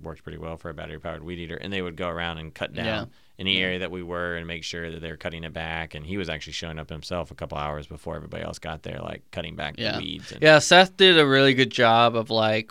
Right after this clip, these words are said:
Speaker 2: if there was a water thing, he would jump in the water or, you know, figure
Speaker 1: Yeah.
Speaker 2: like, he would always make sure he was doing the thing first.
Speaker 1: Yeah. Yeah.
Speaker 2: Which
Speaker 1: He
Speaker 2: is
Speaker 1: always
Speaker 2: a good
Speaker 1: yeah.
Speaker 2: leadership.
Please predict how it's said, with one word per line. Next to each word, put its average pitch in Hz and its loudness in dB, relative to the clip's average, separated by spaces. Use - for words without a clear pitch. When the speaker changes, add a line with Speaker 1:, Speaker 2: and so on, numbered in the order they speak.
Speaker 2:
if 113 -4
there 120 0
was 110 0
a 110 -2
water 113 2
thing, 117 -4
he 113 -4
would 113 -4
jump 113 -4
in 113 -4
the 113 -4
water 113 -2
or, 123 -6
you 117 -4
know, 110 -4
figure 113 -6
Speaker 1:
Yeah. 98 -4
Speaker 2:
like, 135 4
he 165 4
would 160 6
always 131 8
make 120 0
sure 120 -2
he 113 -4
was 110 -4
doing 113 -6
the 117 -12
thing 120 -10
first. - -10
Speaker 1:
Yeah. 104 -4
Yeah. 95 -10
Speaker 2:
Which 117 -8
Speaker 1:
He 110 -2
Speaker 2:
is 104 0
Speaker 1:
always 101 -2
Speaker 2:
a - -20
good - -8
Speaker 1:
yeah. - -8
Speaker 2:
leadership. - -8